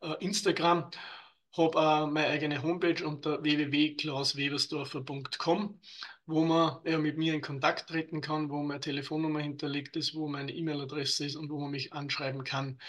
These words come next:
Sei es jetzt, wann Unternehmen an mich herantreten wollen, wo ich eben Workshops von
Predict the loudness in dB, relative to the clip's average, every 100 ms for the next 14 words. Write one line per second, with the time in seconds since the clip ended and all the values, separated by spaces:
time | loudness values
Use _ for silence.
0 | -18 -16 -4 0 2 2 0 -4 -6 -6
1 | -2 0 0 -4 -4 0 2 4 2 0
2 | -4 -2 0 0 0 0 0 0 -2 -2
3 | -2 0 0 -2 -12 -16 _ 0 2 2
4 | 0 -4 -2 2 2 4 4 4 2 2
5 | -6 -8